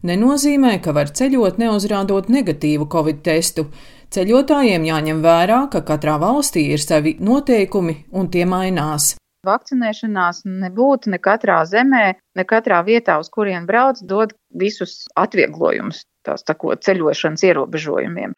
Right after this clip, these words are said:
Speaker 2: Ir valstis, kur to ņem vērā, un ir valstis, kur vienīgā patiesā lieta, ko ņem vērā,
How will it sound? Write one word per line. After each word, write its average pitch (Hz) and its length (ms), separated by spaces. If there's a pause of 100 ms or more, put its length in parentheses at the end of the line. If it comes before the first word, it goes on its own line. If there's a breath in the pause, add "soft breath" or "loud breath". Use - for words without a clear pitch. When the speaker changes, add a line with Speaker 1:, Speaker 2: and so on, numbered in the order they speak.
(340 loud breath)
Speaker 2:
Ir 233 200
valstis, 202 400
kur 175 160
to 165 160
ņem 320 300
vērā, 427 300 (100)
un 233 180
ir 226 160
valstis, 208 480
kur 190 240
vienīgā 190 600 (260)
patiesā 226 580
lieta, 214 320
ko 165 160
ņem 233 240
vērā, 247 380